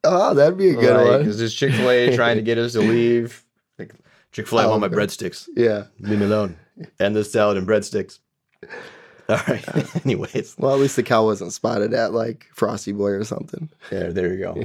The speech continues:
Speaker 1: <laughs>
Speaker 2: That's, yeah, that, I'll just straight up leave at that point.
Speaker 1: <laughs> Yeah.
Speaker 2: Like, "Nope, never mind.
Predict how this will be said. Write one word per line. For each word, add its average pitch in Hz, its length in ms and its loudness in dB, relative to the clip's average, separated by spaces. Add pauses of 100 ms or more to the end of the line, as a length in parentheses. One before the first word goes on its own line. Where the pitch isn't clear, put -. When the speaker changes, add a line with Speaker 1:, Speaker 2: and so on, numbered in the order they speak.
Speaker 1:
<laughs> - 60 -18
Speaker 2:
That's, - 320 -8
yeah, 92 600 0
that, 98 380 -4
I'll 90 280 -4
just 110 340 -2
straight 98 160 -2
up 87 140 -6
leave 92 180 -6
at 87 80 -12
that 95 200 -4
point. 104 260 -2
Speaker 1:
<laughs> 120 80 -8
Yeah. - 60 -8
Speaker 2:
Like, 104 100 -2
"Nope, 135 500 2
never 143 240 4
mind. 127 380 0